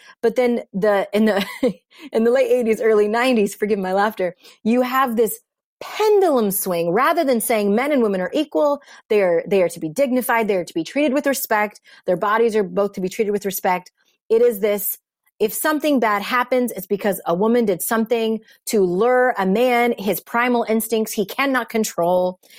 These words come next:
and it is on a woman. Now we're talking, we're teaching this to thirteen and fourteen-year-old girls.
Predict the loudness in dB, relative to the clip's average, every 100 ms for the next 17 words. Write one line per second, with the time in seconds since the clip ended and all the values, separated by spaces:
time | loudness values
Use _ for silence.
0 | -18 -4 0 2 2 2 -2 _ _ 0
1 | 0 0 0 2 2 0 0 0 0 -2
2 | 0 0 0 -2 0 0 0 -6 -4 -4
3 | -2 -4 -2 -2 -4 -4 -6 -4 -4 -4
4 | -6